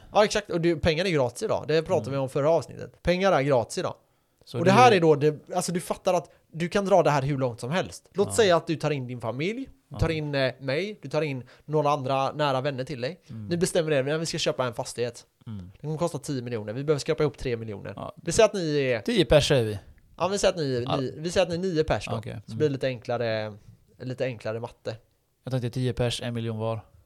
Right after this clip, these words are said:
Speaker 1: Ti-, nej, nej, nej. Jag tänker att vi... Nej, nej, nej. Du belånar ju. Är du inte med?
Speaker 2: Jo, jo, men <laughs> ja, skitsamma,
Speaker 1: Ja, okej.
Speaker 2: nio pers så.
Speaker 1: Ni är nio pers på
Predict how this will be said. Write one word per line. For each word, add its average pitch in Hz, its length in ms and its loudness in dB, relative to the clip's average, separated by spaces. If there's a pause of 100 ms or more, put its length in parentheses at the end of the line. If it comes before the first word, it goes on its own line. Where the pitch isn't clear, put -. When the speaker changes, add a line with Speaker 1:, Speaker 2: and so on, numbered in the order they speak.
Speaker 1:
Ti-, 156 120 -6
nej, 202 180 2
nej, 185 100 -2
nej. 180 280 0
Jag 156 180 0
tänker 156 200 -2
att 123 80 -6
vi... 135 280 -2
Nej, 156 100 -4
nej, 147 100 -2
nej. 117 140 -8 (200)
Du 143 160 -6
belånar 131 380 -2
ju. 127 100 -6
Är - 760 -20
du 151 60 -2
inte 143 140 -10
med? 139 180 -2 (120)
Speaker 2:
Jo, 139 260 10
jo, 143 280 10
men 151 200 6 (480)
<laughs> - 400 0
ja, 147 120 6
skitsamma, 165 460 10
Speaker 1:
Ja, 147 60 10
okej. 170 200 10
Speaker 2:
nio 165 120 12
pers 156 280 10
så. 151 240 6
Speaker 1:
Ni 190 80 2
är 214 40 4
nio 226 260 2
pers 160 300 0
på 131 380 0